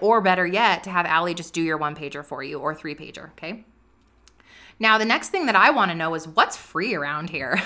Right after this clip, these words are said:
<laughs> okay? So your person's gonna be asking, "What is free?" Well, all of you, before you start the podca-, before you start the website, are gonna have your podcast, right? So your podcast is the free thing.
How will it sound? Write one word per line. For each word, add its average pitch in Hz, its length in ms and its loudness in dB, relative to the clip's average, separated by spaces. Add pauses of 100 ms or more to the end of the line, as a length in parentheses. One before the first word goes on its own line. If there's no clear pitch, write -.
(140)
<laughs> - 180 -12
okay? 247 380 0 (280)
So - 140 -8
your 240 140 0
person's 285 440 -4
gonna 214 160 -2
be 196 100 -2
asking, 180 480 0
"What 214 260 6
is 220 160 -6
free?" 190 520 -4 (280)
Well, 208 240 4
all 196 240 8
of 294 120 0
you, 185 480 -2
before 185 400 -4
you 233 140 -4
start 214 280 0
the 220 60 -6
podca-, 214 600 0
before 208 340 -2
you 302 80 -2
start 226 180 0
the 214 60 -6
website, 208 420 2
are 175 60 -2
gonna 170 220 -4
have 156 120 -4
your 151 120 -10
podcast, - 560 -2
right? 175 200 -2
So - 100 -8
your 185 100 -4
podcast 247 640 2
is 180 240 0
the 233 160 0
free 180 420 -6
thing. 214 380 -4